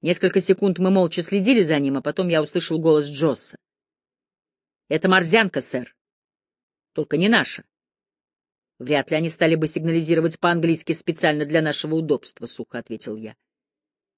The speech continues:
Я старался говорить спокойно, чтобы скрыть терзавший меня страх, почти отчаяние. И когда я снова заговорил, мой голос, я сам это почувствовал, прозвучал неестественно деловито.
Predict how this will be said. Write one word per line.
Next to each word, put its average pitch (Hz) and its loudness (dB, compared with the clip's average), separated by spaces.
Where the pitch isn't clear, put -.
Я 135 -4
старался 147 -2
говорить 151 0
спокойно, 170 2
чтобы 131 -6
скрыть - 0
терзавший 147 -2
меня 143 -4
страх, 131 -8
почти - -2
отчаяние. 156 0
И 139 -8
когда 151 2
я 156 4
снова 160 -2
заговорил, 151 2
мой 143 0
голос, 170 6
я 151 2
сам 165 2
это - -8
почувствовал, - -8
прозвучал 135 -4
неестественно 139 -6
деловито. 143 -2